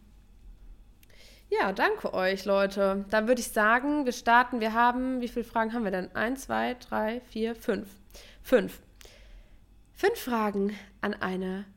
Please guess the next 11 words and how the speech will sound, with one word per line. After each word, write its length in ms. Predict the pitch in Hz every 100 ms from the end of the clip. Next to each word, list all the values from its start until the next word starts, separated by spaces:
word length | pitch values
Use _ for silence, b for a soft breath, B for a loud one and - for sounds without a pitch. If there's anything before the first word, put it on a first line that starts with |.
| -
Psychologin 720 | - 240 262 202 190 196 190 220
mit 180 | 226
Sternchen. 640 | - 226 208 202 - - 226
<laughs> 600 | - 269 - - 233 - - - - - - - - - - B 427 370 302 208
Anna, 400 | - 262 196 180 - - B B B B -
die 100 | -
erste 340 | 294 339 370
Frage 460 | - 220 190 190 190
ist, 600 | 180 202 302 - - - - b b b b b b -
ab 160 | 220 202
wann 200 | 214 285